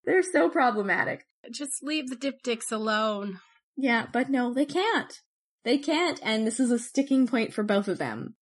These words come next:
Speaker 1: And unfortunately, like his predecessor, Felix is not going to live long enough to see this conflict through to a resolution. It's gonna go on for, like, thirty-five years. So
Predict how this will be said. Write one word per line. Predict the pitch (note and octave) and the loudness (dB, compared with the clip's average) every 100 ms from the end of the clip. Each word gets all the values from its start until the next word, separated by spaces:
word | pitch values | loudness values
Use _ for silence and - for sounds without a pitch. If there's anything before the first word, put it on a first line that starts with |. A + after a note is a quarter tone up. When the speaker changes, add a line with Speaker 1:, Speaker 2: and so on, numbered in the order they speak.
| _ _ _ _ _ _ - | _ _ _ _ _ _ -4
Speaker 1:
And | C4+ | 0
unfortunately, | D4 C#4 F#4 F#4 - B3+ G3+ G#3+ | 0 0 0 0 0 -2 0 0
like | G3+ G3+ A3+ | 2 0 -2
his | G#3 | -6
predecessor, | - D4+ C#4+ F#3+ F#3+ F3+ F3 - | -2 -2 0 -2 -2 -2 -4 -4
Felix | - D#4 G#4 G4 D#4 | -2 0 0 0 0
is | C#4 | 2
not | B3 A#3+ | 2 0
going | B3 A#3+ | 0 -2
to | A#3 | -2
live | A#3+ A3+ A#3 | -2 -2 -2
long | A#3+ F4+ G4+ D4+ | -2 0 0 2
enough | G3+ G3 - | 2 0 -2
to | A#3 | -4
see | - C4 | 0 0
this | A3 A3+ | 0 -2
conflict | - A3 G3 G3+ F#3 | -2 -2 -2 -2 -4
through | - G3 | -2 -4
to | F#3 F3+ | -2 -2
a | D#3 | -2
resolution. | D3 D#3+ E3 B3+ C#4 C3 A#2 | -2 -4 0 2 2 -2 -6
It's | E3+ - | -6 -2
gonna | G3+ G#3 | 0 0
go | G#3 G3+ | 0 0
on | F#3 F#3+ | 0 -2
for, | A#3+ | -2
like, | A3 A3 | -2 -2
thirty-five | - G#3 F#3+ A3 G#3 G3 A#3 | 0 0 0 0 0 0 0
years. | G#4 C4+ C3 A2+ - - | 0 0 -2 -8 -14 -16
So | - - F#3 F3+ F3 E3+ | -6 0 0 2 0 -2